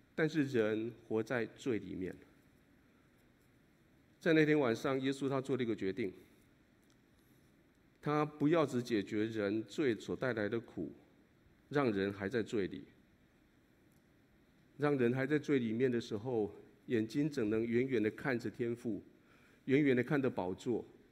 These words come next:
然后就像希伯来书所说的，心里面羡慕那个更美的家乡。所以耶稣他做了一个决定，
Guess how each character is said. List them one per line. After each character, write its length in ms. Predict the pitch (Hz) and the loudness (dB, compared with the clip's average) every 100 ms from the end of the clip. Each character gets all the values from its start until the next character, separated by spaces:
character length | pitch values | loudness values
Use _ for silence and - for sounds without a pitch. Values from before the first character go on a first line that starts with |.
| _ _ _ _ _ | _ _ _ _ _
然 180 | 113 117 | -2 0
后 180 | 143 131 | 4 4
就 140 | 147 | 4
像 180 | 131 135 | 2 0
希 160 | - | 0
伯 140 | 131 123 | 0 4
来 160 | 117 | 4
书 160 | 120 127 | 2 -4
所 160 | 123 101 | -4 -6
说 240 | - 110 | -2 0
的， 180 | 107 - | 0 -4
心 340 | - - 147 160 | -8 -6 0 0
里 120 | 120 | 2
面 200 | 120 135 | 2 0
羡 480 | 131 - - - 143 | -2 -12 -6 4 6
慕 280 | 127 139 120 | 6 4 2
那 120 | 131 | 2
个 140 | 120 | -2
更 240 | 104 143 113 | 0 -2 0
美 160 | 95 | -2
的 100 | 87 | -4
家 240 | 92 95 82 | -4 -4 -6
乡。 240 | - 73 69 _ _ _ _ _ _ _ _ _ _ _ _ _ _ _ _ _ | -8 -12 -12 _ _ _ _ _ _ _ _ _ _ _ _ _ _ _ _ _
所 200 | - - 131 | -12 0 2
以 60 | |
耶 80 | 135 | 2
稣 180 | 135 135 | 0 -2
他 160 | 135 | -2
做 220 | 127 139 117 | -4 -2 -2
了 40 | |
一 60 | 113 | 0
个 80 | |
决 180 | 104 92 | -2 -4
定， 220 | 90 104 | -4 -4